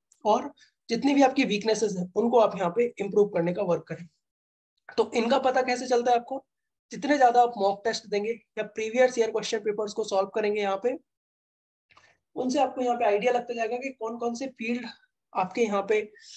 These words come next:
problems आपको face होती है। तो वो जो problem है, वो आपको final exam में face ना हो, इसलिए आप जो weaknesses हैं आपकी,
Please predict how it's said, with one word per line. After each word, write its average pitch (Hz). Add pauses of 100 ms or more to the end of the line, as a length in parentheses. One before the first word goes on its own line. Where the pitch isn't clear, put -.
(260)
problems 226
आपको 208
face 220
होती 214
है। 254
तो -
वो 240
जो 294
problem 214
है, 180
वो 202
आपको 196
final 190
exam 180
में 180
face 180
ना 190
हो, 254 (460)
इसलिए 247
आप 214
जो 220
weaknesses 220
हैं 202
आपकी, 170